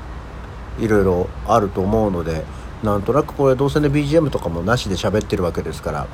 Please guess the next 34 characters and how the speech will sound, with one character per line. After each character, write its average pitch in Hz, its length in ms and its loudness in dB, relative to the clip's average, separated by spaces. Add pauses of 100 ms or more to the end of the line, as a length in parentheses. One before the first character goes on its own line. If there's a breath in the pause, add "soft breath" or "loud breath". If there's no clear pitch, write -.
(640 loud breath)
こ - 200 -6 (760)
う、 117 40 -4
み 156 120 2
ん 196 100 2
な 240 120 6
が 220 140 8
み 175 180 2
ん 170 80 0
な 170 120 4
の 123 300 2 (320)
雰 143 160 4
囲 147 60 0
気 131 120 -4
で 104 100 2
合 101 140 2
わ 131 120 6
せ 135 140 2
た 92 280 0 (460 loud breath)
ラ 123 120 2
ジ 147 280 2
オ 123 60 8
を 101 40 4
聴 - 160 -8
き 139 120 -2
な 143 140 6
が 135 100 6
ら 110 60 6
ビ 110 180 2
ー - 20 0
ジ 113 140 -2
ー - 20 6
エ 131 40 6
ム 120 140 2
を 90 140 2